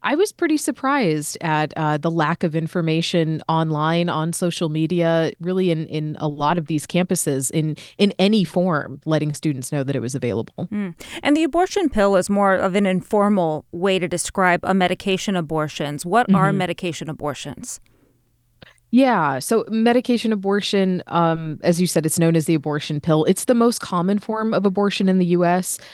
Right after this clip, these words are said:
Speaker 1: It uses a combination of two federally approved drugs to end a pregnancy. It does not require a surgical procedure. Both of them are taken orally.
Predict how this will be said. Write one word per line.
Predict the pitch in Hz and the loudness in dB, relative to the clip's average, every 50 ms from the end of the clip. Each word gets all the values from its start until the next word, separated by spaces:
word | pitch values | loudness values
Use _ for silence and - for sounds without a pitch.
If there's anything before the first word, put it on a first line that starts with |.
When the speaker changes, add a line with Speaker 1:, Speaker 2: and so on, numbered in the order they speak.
| - - _ | -20 -4 _
Speaker 1:
It | 202 202 | 2 4
uses | 214 220 214 208 233 196 | 4 4 4 2 0 0
a | 208 185 | -2 -2
combination | - - 190 185 180 185 175 160 165 165 - - 175 165 160 151 | 0 -2 -2 0 2 0 0 0 0 -2 0 0 0 0 0 0
of | - 147 143 143 143 - | 0 0 -2 -2 -4 -10
two | _ - - 202 196 185 185 | _ 0 2 4 4 4 2
federally | 175 - 170 160 165 165 160 156 156 | 2 0 0 0 2 0 0 0 0
approved | 151 147 - - 170 156 143 | -2 -2 -2 -2 -2 -2 0
drugs | - 156 147 139 143 151 147 - | 0 0 2 2 0 -2 -4 -4
to | - - - | -4 -2 -2
end | 151 151 143 | 0 0 0
a | |
pregnancy. | 139 - - 156 156 147 151 147 - - - 170 156 147 - - - - - | -2 0 -2 -2 0 0 -2 -2 -2 -2 0 2 2 0 0 -4 -14 -4 -2
It | - 202 | 0 2
does | 202 226 202 | 4 4 4
not | 208 196 185 185 - | 6 4 4 4 2
require | 196 196 185 - 185 170 165 165 160 160 156 | 0 -2 -2 0 0 2 2 2 2 0 0
a | - - | -2 -2
surgical | 151 - - 165 156 151 - 160 147 160 147 | -4 -2 0 0 -2 0 -2 -2 -2 -2 -4
procedure. | - - - 156 - - 170 165 170 - 175 156 151 | -4 -2 -4 -4 0 0 0 0 0 2 2 2 2
Both | 147 - - 165 165 160 | 2 2 2 2 4 2
of | 180 160 151 | 0 0 0
them | 165 160 | 0 0
are | 156 151 | 0 -2
taken | - - - 151 147 - 160 147 | -2 -2 -2 -2 0 0 0 0
orally. | - - 147 147 147 147 143 143 139 139 143 143 | 0 -2 -2 0 0 0 0 0 0 0 -2 -2